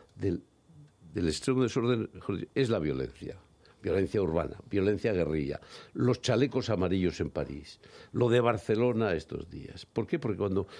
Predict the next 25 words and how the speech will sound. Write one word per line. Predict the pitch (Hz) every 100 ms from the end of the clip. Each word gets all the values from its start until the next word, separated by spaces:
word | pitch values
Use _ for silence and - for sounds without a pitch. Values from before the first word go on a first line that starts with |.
| -
el, | - 127
el, | - 127 127
el | 123
desorden | 113 - 160 165
no | 147 147
culmina | 131 110 107 92
en |
el | 82
desorden, | 69 71 82 67 78
hay, | 95 - _
hay | 110 110
violencia | 87 82 80 71 - 78
luego. | 71 76
Entonces, | - 117 101 - - - - - -
¿qué, | -
qué | - 160
es | 160
lo | 185
que | 180
queremos | 160 143 135 127 -
decir | 107 107 - 123
nosotros | 117 139 131 113 -
con | 107 110
esta | 110 113
plataforma? | 107 85 87 - 65